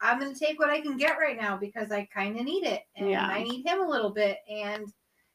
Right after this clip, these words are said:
Speaker 2: It
Speaker 1: as
Speaker 2: is
Speaker 1: much
Speaker 2: what
Speaker 1: as
Speaker 2: it
Speaker 1: I,
Speaker 2: is.
Speaker 1: as much as I don't need anyone, I need him a little bit. So
Speaker 2: Yeah.
Speaker 1: I'm gonna put up with it, but only,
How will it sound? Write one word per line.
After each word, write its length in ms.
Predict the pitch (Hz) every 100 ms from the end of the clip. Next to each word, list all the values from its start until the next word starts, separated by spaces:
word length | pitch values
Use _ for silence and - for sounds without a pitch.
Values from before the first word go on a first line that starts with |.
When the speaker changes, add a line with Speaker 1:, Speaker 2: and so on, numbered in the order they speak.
| _
Speaker 2:
It 160 | - 220
Speaker 1:
as 0 |
Speaker 2:
is 60 | 269
Speaker 1:
much 120 | 277
Speaker 2:
what 100 | 269
Speaker 1:
as 40 | 339
Speaker 2:
it 60 |
Speaker 1:
I, 120 | 349 202
Speaker 2:
is. 140 | -
Speaker 1:
as 140 | 254 247
much 240 | 247 247
as 80 | 339
I 100 | 320 269
don't 200 | 294 330
need 140 | 359
anyone, 400 | 415 403 277 285
I 120 | 311
need 180 | 339 494
him 120 | 453 277
a 100 | 233
little 220 | 214 208
bit. 240 | 196 185 -
So 600 | - 269 254 254 247 - _ _ _ -
Speaker 2:
Yeah. 60 |
Speaker 1:
I'm 260 | 247 254 226
gonna 280 | 247 254 247
put 100 | 285
up 200 | 311 359
with 120 | 330
it, 220 | 240 247 -
but 200 | 226 -
only, 560 | 247 285 285 285 285